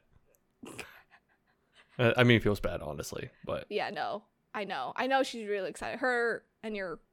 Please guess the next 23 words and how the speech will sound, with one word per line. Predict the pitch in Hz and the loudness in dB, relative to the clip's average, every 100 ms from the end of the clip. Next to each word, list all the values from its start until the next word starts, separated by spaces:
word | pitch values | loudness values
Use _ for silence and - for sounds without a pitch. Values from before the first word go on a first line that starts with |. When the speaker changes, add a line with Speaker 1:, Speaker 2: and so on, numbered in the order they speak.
| _ _ _ 214 | _ _ _ -6
Speaker 2:
um, | 185 147 117 214 _ - | -4 -6 -8 -14 _ -14
your | 196 185 | -6 -4
wife | 175 143 220 | -2 -4 -6
are, | 156 | -10
like, | 123 - | -10 -10
big | - | -12
fans | - - | -14 -16
of | 190 | -14
Zelda. | 160 110 120 113 - - - _ _ _ _ _ _ _ - - | -14 -12 -12 -14 -16 -20 -20 _ _ _ _ _ _ _ -14 -14
So | - 98 - - | -14 -18 -16 -10
I'm | 214 | -8
a | |
little | 190 | -8
sa-, | 220 277 214 | -6 -2 0
I'm | 247 226 | 0 6
really | 277 269 277 | 12 12 12
sad | 269 262 254 | 10 10 10
for | 302 | 8
her. | 262 | 10
I'm | 262 269 | 10 10
like, | 254 247 _ _ - | 8 4 _ _ 6
"Damn, | 302 302 277 262 240 | 10 12 12 12 10
Speaker 1:
Yeah, | 208 | 6